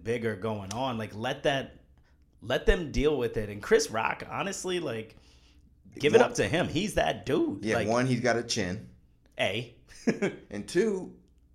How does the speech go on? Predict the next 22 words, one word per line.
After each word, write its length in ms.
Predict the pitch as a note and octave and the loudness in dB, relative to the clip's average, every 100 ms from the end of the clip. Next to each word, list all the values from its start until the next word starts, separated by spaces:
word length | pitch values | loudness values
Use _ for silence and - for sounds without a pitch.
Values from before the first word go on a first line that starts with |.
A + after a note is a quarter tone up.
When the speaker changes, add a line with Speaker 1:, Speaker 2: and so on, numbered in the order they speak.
| _ | _
Speaker 2:
apparently 520 | - - C3+ F3 D#3 G#2+ | -8 0 0 2 -2 -2
he, 480 | B2+ - - - - _ _ | -2 -2 -6 -12 -20 _ _
this 260 | A#2 D#3 C#3 | -2 -2 -2
is 120 | G2 | 0
the 100 | A2+ | 2
other 140 | D3 | 2
thing 220 | G#2+ G2 | -2 -4
when 120 | F#2+ F#2 | -4 -6
you're 140 | F#2+ | -8
starting 300 | F#2 G2 D2+ | -4 -4 -4
to 60 | - | -8
think 240 | F2+ - | -8 -6
all 160 | F#2 F2+ | -6 -6
this 200 | F2 - | -8 -12
is 80 | |
planned, 360 | - B2+ B2 G2+ - _ _ _ _ _ | -8 -4 -4 -6 -14 _ _ _ _ _
he 140 | - F3 | -6 -4
started 320 | - D#3 A#2+ | 2 2 2
his 160 | A2+ | 0
tour 460 | - C#3+ E3 G#2 F#2 | -2 0 2 2 0
that 240 | G#2 G#2+ - | 0 0 0
week. 420 | G2+ - - | -6 -6 -14